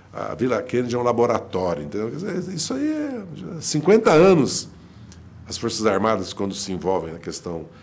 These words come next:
de polícia interna ou se envolvem em ocupação de outros países, os, os métodos são os mesmos, entendeu?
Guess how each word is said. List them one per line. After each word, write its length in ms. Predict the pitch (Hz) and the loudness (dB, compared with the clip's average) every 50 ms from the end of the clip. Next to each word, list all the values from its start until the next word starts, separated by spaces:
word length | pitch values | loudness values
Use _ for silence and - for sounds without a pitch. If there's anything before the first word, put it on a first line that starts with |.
| - - - | -20 -20 -20
de 80 | - - | -20 -20
polícia 480 | - - 87 82 98 95 - - 98 | -12 -10 -8 -6 -6 -6 -6 -8 -8
interna 520 | 85 76 76 90 82 80 80 80 78 80 80 - - - - - - - - - | -10 -8 -6 -6 -6 -6 -6 -8 -10 -12 -14 -18 -20 -20 -20 -20 -20 -20 -12 -8
ou 120 | 107 113 | -6 -6
se 180 | - - - 107 | -4 -4 -4 -2
envolvem 280 | 87 104 104 92 98 | 0 0 0 0 -2
em 40 | 92 | -4
ocupação 480 | - - 90 - 90 87 - - 98 90 | -4 -6 -6 -6 -6 -6 -4 -6 -6 -4
de 100 | 80 90 | -4 -4
outros 180 | 90 - - | -6 -6 -10
países, 520 | - - 85 82 107 139 160 147 107 98 98 | -8 -8 -6 -2 -2 0 0 0 -2 -4 -8
os, 160 | 92 85 - - - - | -10 -12 -14 -18 -18 -8
os 220 | - 196 202 160 156 | -6 -6 -4 -4 -2
métodos 840 | 170 165 180 202 214 208 214 202 175 165 156 151 - - - - - - - | 0 0 2 2 0 -2 -4 -8 -8 -6 -8 -8 -8 -10 -12 -14 -18 -16 -14
são 200 | - - 233 285 | -8 -4 -4 -2
os 120 | 240 139 | -2 -2
mesmos, 460 | 143 160 202 302 320 277 - 120 104 | -2 0 0 0 0 -2 -4 -4 -8
entendeu? 400 | 90 - 107 131 156 151 131 - | -6 -6 -6 -4 -4 -6 -6 -8